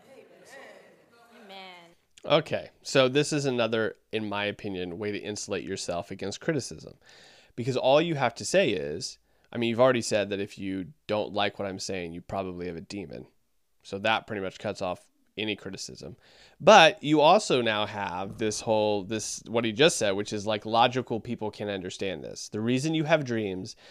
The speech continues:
Speaker 2: is to remind you are, you are a spiritual being. So basically saying that if you're trying to use logic to deduce this whole thing, of course you're not gonna get it, 'cause you're not thinking in the spiritual,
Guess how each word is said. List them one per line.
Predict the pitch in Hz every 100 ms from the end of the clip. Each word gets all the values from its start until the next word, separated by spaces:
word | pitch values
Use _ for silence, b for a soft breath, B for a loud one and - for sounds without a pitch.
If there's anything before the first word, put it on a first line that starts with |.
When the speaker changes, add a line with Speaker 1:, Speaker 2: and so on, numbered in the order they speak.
| b b -
Speaker 2:
is | 107 -
to | 120
remind | 110 107 107 104
you | 107
are, | 98 -
you | 104 101
are | 95
a | 92
spiritual | - 101 95 - 92
being. | 90 80 - - _ _ _ _ _ _ _ _ _ _
So | - - 139 127 123 98
basically | 160 175 180 135
saying | 127 120
that | 113
if | 107
you're | 110
trying | 165 233
to |
use | 226 175 139
logic | 143 170 170 151 107 76 - - _ _ _
to | - 117
deduce | 117 104 104 123 135 -
this | 113 104 -
whole | 98 85
thing, | - 117 87 71 - _ _ _ -
of | 160
course | - 539 403
you're | 190
not | 113 98 -
gonna | 101 95 82
get | - 98 78
it, | 62 50 -
'cause | 131 143
you're | 151
not | 160 151
thinking | 170 156 151
in | 139 123
the | 113
spiritual, | - - 151 127 104 - - 60 -